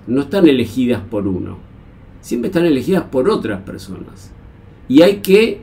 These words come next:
vestirse a la moda, hay que peinarse a la moda, hay que leer, si es que hay que leer,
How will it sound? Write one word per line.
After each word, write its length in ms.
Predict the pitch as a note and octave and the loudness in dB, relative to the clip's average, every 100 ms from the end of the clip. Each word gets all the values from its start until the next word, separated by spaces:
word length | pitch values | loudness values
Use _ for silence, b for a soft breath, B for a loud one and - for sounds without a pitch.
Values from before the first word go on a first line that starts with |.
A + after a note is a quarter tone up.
| A2 | -6
vestirse 680 | A#2 G#2+ D#3 E3+ F#3 D#3+ | -4 0 8 8 8 0
a 20 | D3+ | 0
la 140 | E3 | 0
moda, 640 | E3 E3+ E3 D#3+ E3 D#3+ - B B B | 0 0 0 0 0 -4 -10 B B B
hay 220 | B2+ C3 C3+ | -2 -2 -2
que 680 | B2+ A#2 A2 G#2+ G#2 G2 F#2+ | -2 0 2 0 -2 -4 -4
peinarse 640 | A2 G2+ A#2 D3 D3 D3+ | -4 0 2 2 0 -2
a 40 | C#3+ | -2
la 120 | C#3+ | 2
moda, 720 | D3+ D#3+ D3 C#3 C#3 C#3+ D3 - | 2 2 2 0 -2 -4 -6 -12
hay 200 | - C3 | -6 -6
que 340 | A#2 A#2+ A2+ A2 | -4 -4 -2 0
leer, 640 | A2 A#2+ C#3 D3+ - F#2 - | 0 2 4 4 2 -4 -8
si 380 | - - A#2 A#2 | -14 -6 0 0
es 100 | A#2+ | 0
que 140 | A#2 | -4
hay 100 | G#2 | -4
que 140 | G2+ A2 | -2 -2
leer, 340 | A#2 C3+ - | 0 -2 -4